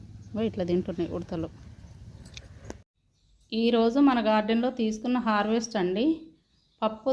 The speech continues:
దోస, నాటు దోస, బుడమ దోస, కాకరకాయలు, పెన్సిల్ దొండ, నాటు దొండ,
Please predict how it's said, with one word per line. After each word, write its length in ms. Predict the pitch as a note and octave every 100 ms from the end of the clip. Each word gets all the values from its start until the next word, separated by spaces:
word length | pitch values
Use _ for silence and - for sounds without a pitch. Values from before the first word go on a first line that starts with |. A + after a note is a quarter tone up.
| A3+
దోస, 260 | G#3 F#3+ G3 A#3 C#4+ - _ G3+ G3
నాటు 300 | G#3 A3+ C4 A#3
దోస, 260 | G#3+ F#3 G#3 A3 D4+ - _ _ -
బుడమ 380 | F3+ G#3 A3 C4
దోస, 340 | B3 G#3 E3+ F#3+ G#3+ D4 - - _ _ -
కాకరకాయలు, 880 | G#3+ G#3+ B3 C4+ C#4 G#3+ F#3 F3+ C4 D#4+ - _ _ -
పెన్సిల్ 480 | G#3 A3 A3 C#4 C4
దొండ, 260 | A3 F3+ F3+ A3 D4 - _ _ -
నాటు 400 | G3+ G#3+ A3+ C#4 A#3+
దొండ, 280 | G3+ F#3